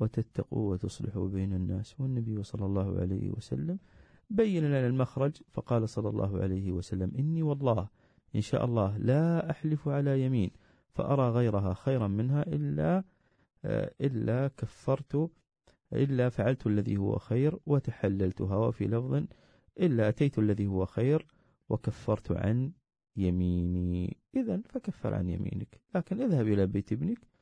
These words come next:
فإذا ذهبت وقد كفرت قبل ذلك فالحمد لله، وإن لم تكفر فالكفارة في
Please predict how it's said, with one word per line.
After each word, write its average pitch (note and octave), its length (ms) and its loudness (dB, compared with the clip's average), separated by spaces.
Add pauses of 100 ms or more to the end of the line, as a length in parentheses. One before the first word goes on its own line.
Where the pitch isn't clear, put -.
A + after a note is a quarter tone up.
(380)
فإذا G3 300 2
ذهبت B2+ 400 2
وقد A2 360 2
كفرت - 400 -2
قبل G2+ 260 0
ذلك A#2+ 380 0
فالحمد C3 800 -2
لله، F#2 340 2
وإن E3 520 2
لم D3+ 180 0
تكفر - 480 -6
فالكفارة A#2+ 760 -4
في B2 520 -6